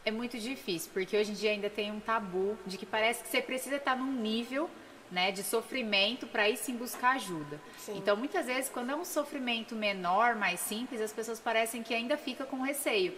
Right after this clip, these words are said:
Speaker 1: de em que momento eu busco ajuda, né, de um psicólogo. Então, muitas vezes, a pessoa, quando chega direto pra mim lá no consultório, ela já tá numa situação já crítica, ela já tá numa situação bem difícil.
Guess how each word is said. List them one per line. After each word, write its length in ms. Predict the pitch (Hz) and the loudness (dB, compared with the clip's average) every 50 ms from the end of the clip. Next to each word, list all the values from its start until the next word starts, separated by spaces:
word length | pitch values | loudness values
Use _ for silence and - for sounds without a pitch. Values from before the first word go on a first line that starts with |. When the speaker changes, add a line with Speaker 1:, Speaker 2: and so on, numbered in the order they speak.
| - - - - | -8 -14 -12 -4
Speaker 1:
de 120 | - 220 | -2 -2
em 40 | 254 | -2
que 140 | 254 - 392 | 0 0 0
momento 460 | 466 494 466 381 277 254 247 240 - | 2 2 2 4 2 2 2 2 2
eu 80 | 240 208 | 0 0
busco 320 | 196 220 214 - - 233 | 0 0 -2 -2 0 0
ajuda, 480 | 208 196 202 175 196 185 170 156 160 160 | 0 0 0 0 -2 -4 -2 -4 -4 0
né, 180 | 165 180 202 | 2 2 2
de 100 | 202 180 | 2 0
um 60 | 202 185 | -4 -8
psicólogo. 720 | - - - 214 - - - 190 175 165 151 147 147 143 - - - - - - | -8 -8 -8 -8 -2 0 2 4 4 4 2 0 -4 -8 -10 -14 -16 -14 -12 -8
Então, 200 | 180 - 226 226 | 0 2 2 2
muitas 460 | 220 247 359 - - 440 359 262 220 | 4 0 -2 0 0 0 0 0 0
vezes, 500 | 208 220 233 277 330 339 285 - - - | 0 2 4 4 4 2 0 -2 -4 -2
a 160 | - 294 294 196 | 0 0 0 0
pessoa, 220 | - 214 - 240 | -2 -4 -4 -4
quando 220 | 233 320 370 427 427 | -4 -4 -4 -2 0
chega 240 | - 359 294 269 | 0 0 0 0
direto 320 | 226 220 233 220 233 233 - | 0 2 4 4 4 4 0
pra 140 | - 262 254 | -4 -4 -4
mim 140 | 247 240 | -2 0
lá 60 | 240 233 | -2 -2
no 80 | 226 | -2
consultório, 560 | 214 - 220 208 - - 226 190 185 202 233 - - - - - - | -4 -6 -6 -6 -2 4 6 6 6 6 4 0 -6 -12 -14 -6 0
ela 160 | - 208 226 | 4 4 4
já 80 | 220 240 | 4 2
tá 120 | 269 262 | 2 2
numa 200 | 254 262 262 285 | 2 2 2 0
situação 520 | 285 - 285 269 262 - 277 247 254 277 277 | 0 0 0 0 2 4 6 6 6 6 4
já 140 | 277 285 | 2 0
crítica, 480 | - - - 311 294 294 - - - 214 | 2 4 4 4 4 4 2 0 0 0
ela 80 | 180 175 | 0 0
já 80 | 175 | 0
tá 100 | 175 202 | 0 -2
numa 160 | 190 190 202 | -2 -2 -2
situação 480 | 208 - - 214 214 208 - 214 208 220 | -4 -2 0 0 0 2 0 0 -2 0
bem 220 | 202 185 190 233 | 2 2 2 2
difícil. 560 | 277 - 247 - - 175 156 - - - - | 0 -2 -6 -6 -6 -4 -4 -4 -6 -8 -12